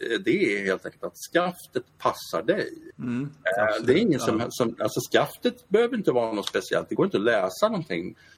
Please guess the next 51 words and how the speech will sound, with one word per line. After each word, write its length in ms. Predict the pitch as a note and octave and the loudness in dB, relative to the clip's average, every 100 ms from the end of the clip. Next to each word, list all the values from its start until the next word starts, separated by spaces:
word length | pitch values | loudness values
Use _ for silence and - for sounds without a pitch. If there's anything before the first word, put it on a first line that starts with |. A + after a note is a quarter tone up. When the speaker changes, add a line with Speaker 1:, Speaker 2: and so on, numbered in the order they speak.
| _ | _
Speaker 1:
eller 280 | G2 G2 F#2+ - - | -2 0 -2 0 0
fatta 380 | A2 - - E3 | 0 -2 0 2
som 280 | D3+ A#2+ - | 2 0 -4
klubb, 280 | - A#2+ G#2 - | 0 0 0 0
klubbmakare 680 | C3 F2 E2+ E2 D#2+ F2 E2 | 0 0 0 -2 -2 -2 -2
att 120 | D#2+ | -6
man 100 | E2 | -10
tittar 340 | - - _ F2 | -10 -12 _ -2
och 140 | E2+ | 0
det 80 | F#2 | 0
här 200 | F#2+ G2 | 0 -2
skaftet. 440 | - F2+ E2 - - - - - | 0 -2 -2 -6 -8 -10 -20 -6
Utan 280 | A#2+ A2+ A2+ - _ | 0 2 0 -8 _
skaft 400 | - - G3 - | -4 2 2 2
är 80 | C#3+ | 0
fortfarande 380 | B2 A#2 F2+ F#2+ | 2 0 -2 -4
en 40 | |
sån 100 | F2 | -4
här 60 | - | -8
sak. 240 | - D2+ - | -6 -8 -8
Skaft 400 | - D3 - - | -2 -2 -2 0
förmedlar 420 | F3+ C3 F2+ D#2 | 0 2 -2 -4
känsla. 680 | - - C3 - - F#3+ G#3 - - _ _ - | -4 0 0 -2 -10 -6 -6 -10 -20 _ _ -14
Speaker 2:
Mm. 140 | F2+ | -2
Speaker 1:
Man, 140 | B2+ D3+ - _ _ - | 0 0 -4 _ _ -2
man 200 | D3 C#3 | 0 2
tar 240 | D3+ G3+ | 2 4
en 140 | G3+ | 2
klubba, 380 | - A2 - G#2 | 0 0 0 0
man 120 | G#2+ | -2
svingar 360 | A2 A#2+ G#2+ G2+ | -2 0 0 0
lite 240 | G2 - G#2+ | -2 -2 -2
med 120 | E2 | -2
den 140 | D#2+ | -2
och 120 | F#2 - | -2 -4
så, 80 | B2+ | -4
så 160 | - E3 _ _ _ | -2 -2 _ _ _
pa-, 200 | - - - D3 D3+ A2+ | -4 -4 -6 -10 -8 -4
finns 160 | D3 C#3+ | -2 -2
det 80 | D3+ | -2
saker 280 | B2 G2+ A2 | -2 0 -2
och 60 | |
ting 140 | G2+ F#2+ | -2 -4
i 60 | |
kroppen, 540 | F2+ G2 F#2+ - G#2+ G2+ | -2 -2 -2 -6 -4 -4
det 60 | |
är 20 | |
spänningar, 840 | F2 G#2+ A2 F2+ F2+ F#2+ G#2 G2+ F#2 | -2 0 0 0 -4 -4 -2 -2 -2
hur 120 | F#2+ | -2
man, 160 | G2 F#2+ | -2 -2
hur 140 | F#2+ | -4